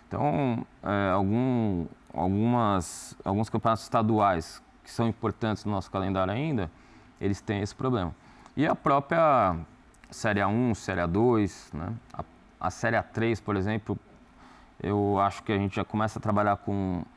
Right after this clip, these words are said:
jogadoras que, é, não têm um nível pra ser jogadora, né, e viver daquilo, viver de futebol. Acho que a gente tem,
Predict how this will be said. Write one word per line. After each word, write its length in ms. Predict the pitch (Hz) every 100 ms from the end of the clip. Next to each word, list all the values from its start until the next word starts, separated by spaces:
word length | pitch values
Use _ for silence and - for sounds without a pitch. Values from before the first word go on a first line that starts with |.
| -
jogadoras 640 | 95 107 101 107 110 101
que, 440 | - 110 101 95 87 - - - - -
é, 960 | - 98 95 95 92 95 92 92 92 90 - - - - - - -
não 260 | 87 110 127
têm 300 | - 147 156
um 120 | 135
nível 300 | 120 127 110
pra 160 | - 110
ser 240 | - 113
jogadora, 760 | 110 104 101 101 110 104 95 87 87
né, 140 | 98
e 40 | 95
viver 340 | 98 98 117
daquilo, 520 | 98 - 113 110 101
viver 320 | 90 92 123
de 60 | 104
futebol. 500 | - 92 95 104 101
Acho 160 | 95 -
que 100 | 98
a 100 | 101
gente 220 | 101 -
tem, 320 | 104 110 110